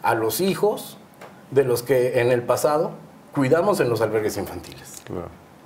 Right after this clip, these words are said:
Speaker 1: Y ese, ese es el indicador principal para poder decir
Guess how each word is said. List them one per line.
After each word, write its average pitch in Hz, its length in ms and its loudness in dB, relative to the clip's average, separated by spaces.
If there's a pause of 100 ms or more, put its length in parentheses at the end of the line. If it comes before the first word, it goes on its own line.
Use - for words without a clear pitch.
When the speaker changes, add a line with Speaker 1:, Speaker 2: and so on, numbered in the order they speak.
(280)
Speaker 1:
Y 104 140 2
ese, 190 460 2
ese 226 440 2
es - 280 -6 (540)
el 143 180 2
indicador 151 600 2
principal 151 540 -2
para 147 160 -2
poder 127 240 -2
decir 123 380 -4